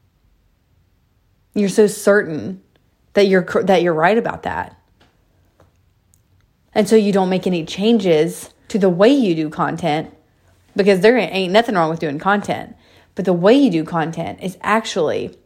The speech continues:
what will turn it into conversion content, not just something people enjoy to consume, which is such a gift to people and you, you and I both know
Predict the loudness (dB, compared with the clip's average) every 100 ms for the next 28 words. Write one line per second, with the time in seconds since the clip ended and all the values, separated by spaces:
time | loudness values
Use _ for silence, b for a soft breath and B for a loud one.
0 | -2 0 2 0 -4 -6 -6 -6 -4 -4
1 | -6 -8 -6 -2 -2 -2 -6 -8 -8 -6
2 | -6 -8 -12 _ _ _ _ _ _ _
3 | _ -4 -4 -4 -4 -2 -2 -2 -4 -6
4 | -4 -2 -2 -2 -6 -8 -6 -8 -10 -16
5 | _ _ _ _ _ 4 4 4 -2 -6
6 | 0 0 2 4 2 0 -6 -6 -4 -2
7 | -2 -6 _ _ -4 0 2 0 -2 -4
8 | -10 _ _ _ _ _ _ _ _ _
9 | 2 4 4 2 -4 -10 -6 2 4 4
10 | 4 2 2 4 4 4 2 -2